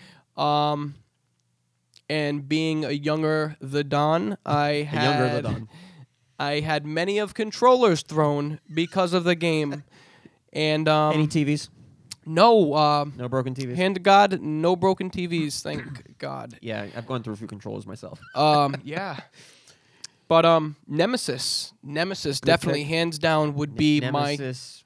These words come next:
Speaker 1: is a fantastic pick. Um, so that's yours.
Speaker 2: Yeah.
Speaker 1: Mine is the Executioner.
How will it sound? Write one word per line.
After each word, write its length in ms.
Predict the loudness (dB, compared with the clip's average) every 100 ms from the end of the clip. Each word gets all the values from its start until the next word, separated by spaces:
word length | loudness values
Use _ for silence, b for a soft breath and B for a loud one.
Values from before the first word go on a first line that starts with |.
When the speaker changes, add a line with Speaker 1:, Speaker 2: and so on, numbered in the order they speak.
| _
Speaker 1:
is 120 | -20 -20
a 100 | -18
fantastic 560 | -18 -16 -16 -16 -18 -18
pick. 160 | -20 -20 _ _ _
Um, 460 | -14 -12 -14 -16 -20 _
so 120 | _ -12
that's 220 | -12 -10
yours. 300 | -12 -12 -16
Speaker 2:
Yeah. 240 | -6 -4 -4
Speaker 1:
Mine 400 | -6 -8 -8 -10 -18 _ _ _ -20
is 100 | -12
the 100 | -10
Executioner. 580 | -10 -12 -16 -16 -16